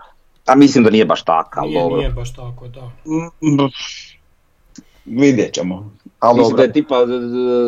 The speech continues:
Speaker 1: ne znam, tipa peti
Speaker 3: Dobro,
Speaker 1: red.
Speaker 3: tre-, treći, četvrti ti počnu stolice, taj,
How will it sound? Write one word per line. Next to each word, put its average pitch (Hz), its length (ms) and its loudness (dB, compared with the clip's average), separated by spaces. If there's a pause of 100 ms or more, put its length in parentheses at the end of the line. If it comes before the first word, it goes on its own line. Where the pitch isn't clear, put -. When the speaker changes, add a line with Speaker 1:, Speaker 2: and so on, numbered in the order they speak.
(400)
Speaker 1:
ne 117 160 -2
znam, 95 340 -6 (840)
tipa - 160 -10 (680)
peti 120 240 4
Speaker 3:
Dobro, 104 420 4
Speaker 1:
red. 127 140 2 (1080)
Speaker 3:
tre-, 147 360 2
treći, - 280 -6
četvrti 131 440 -4
ti 120 140 -4
počnu 127 380 -4
stolice, 113 580 -4
taj, 85 340 -2